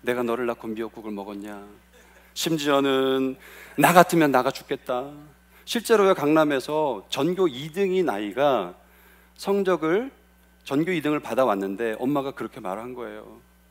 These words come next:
"나 같으면 나가 죽겠다. 이 등이 뭐냐, 부끄럽게." 그래서 걔가 떨어져 죽었어요. 이런 심각한 일들이 우리 가족 가운데 일어나더라라고 하는 것입니다.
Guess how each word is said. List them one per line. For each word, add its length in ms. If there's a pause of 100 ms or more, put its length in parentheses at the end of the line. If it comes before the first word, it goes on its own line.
(340)
"나 100
같으면 300
나가 160
죽겠다. 640 (280)
이 80
등이 220
뭐냐, 220
부끄럽게." 600 (320)
그래서 220
걔가 220
떨어져 320
죽었어요. 680 (640)
이런 200
심각한 680
일들이 640 (440)
우리 400 (540)
가족 300
가운데 480
일어나더라라고 1600 (300)
하는 240
것입니다. 560